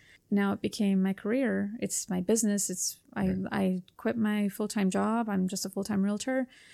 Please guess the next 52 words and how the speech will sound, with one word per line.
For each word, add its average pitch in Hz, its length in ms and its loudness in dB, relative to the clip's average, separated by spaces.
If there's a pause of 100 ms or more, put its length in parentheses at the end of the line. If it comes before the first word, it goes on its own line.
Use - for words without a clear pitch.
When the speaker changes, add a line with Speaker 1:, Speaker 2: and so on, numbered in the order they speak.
(400)
Speaker 1:
but 185 260 -2
I'm 190 300 2
so - 160 4
much 240 160 4
more 196 160 4
than 185 80 4
that, 180 140 2
I 180 80 -2
guess, 180 380 0
'cause 185 420 -4
I 196 80 -2
do 185 140 2
community 180 420 -2
events, 240 400 2
all 208 140 0
kinds 196 260 0
of 190 60 -4
stuff. 190 400 -2 (440)
Speaker 2:
You've - 140 0
Speaker 1:
I'm 110 40 4
Speaker 2:
done 104 100 4
a - 20 6
lot 101 60 8
of - 80 8
Speaker 1:
trying 180 80 4
Speaker 2:
community 90 300 4
events. - 440 -14 (140)
Speaker 1:
Hmm? 226 160 2 (180)
Speaker 2:
You've 95 160 -2
done 101 100 4
a 92 60 2
lot 87 180 2
of 87 100 -2
community 76 280 -2
events. - 480 -12 (480)
Speaker 1:
Yeah. 196 220 2
Speaker 2:
And 87 120 2
a - 20 2
lot 87 200 2
of 87 80 -4
community 85 320 0
events 82 380 -2
that 78 220 -4
maybe 80 280 0
people - 280 -6
didn't 78 200 -4
know 78 80 -4
you 80 120 -4
had 78 120 -6
your 73 100 -8
hands 71 260 -6
in. - 180 -14